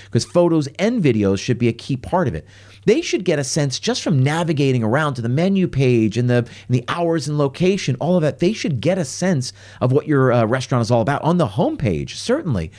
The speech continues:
They should get all of that information. They shouldn't have to navigate to a gallery page. It's not like you've got it. It's not, it's not nineteen ninety-eight. We don't have to put all of our media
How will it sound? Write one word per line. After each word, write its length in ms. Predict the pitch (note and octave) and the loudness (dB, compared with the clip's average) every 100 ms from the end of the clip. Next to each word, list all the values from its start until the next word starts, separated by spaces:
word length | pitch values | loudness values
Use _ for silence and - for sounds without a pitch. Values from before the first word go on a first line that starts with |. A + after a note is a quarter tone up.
| - - - - - | -20 -20 -20 -6 0
They 160 | A3 | 2
should 320 | D#4+ - F3 | 2 -2 -2
get 220 | A#2 E3+ B3+ | 2 2 2
all 160 | F3+ | 0
of 80 | A#2+ | 0
that 180 | G2 F#2 | 2 0
information. 460 | F#2 G2 G2 G2 | 0 0 -2 0
They 60 | A#2+ | -2
shouldn't 260 | B2+ G#3 F#3 | -2 0 0
have 120 | D3 | 0
to 60 | |
navigate 580 | G#2+ G#2 C3+ D3 A#2 G2 | 0 0 -2 -2 -2 -4
to 180 | - G#2 | -2 0
a 60 | E2+ | 0
gallery 640 | D2+ C#2 A2+ D3+ A#2+ G2+ | -2 -4 -4 -2 -4 -4
page. 440 | - D#2+ D2 C#2 - - - | -2 -4 -4 -8 -14 -20 -12
It's 120 | - | -4
not 120 | C#3+ | -4
like 120 | C#3+ | -2
you've 120 | B2 | -2
got 180 | A2 A#2 | 2 0
it. 60 | A#2 | 0
It's 100 | - | -2
not, 260 | C#3+ D#3+ | -4 -2
it's 160 | C#3 C3 | -4 -6
not 140 | D3 | -4
nineteen 320 | D#3+ E3 - D3+ | -2 -2 -2 -2
ninety-eight. 640 | C#3+ C#3+ C3+ D3 F2 C2 - - | 0 2 4 4 2 -6 -18 -8
We 80 | - | 0
don't 120 | A#2 | 2
have 80 | C3+ | 0
to 80 | D3 | -4
put 260 | B2+ D3+ - | -4 -4 0
all 240 | B2+ C3+ | 2 2
of 100 | C3 | 2
our 180 | A#2+ A2+ | 2 0
media 540 | A2 B2+ F3 C3+ F2+ | 0 0 2 2 2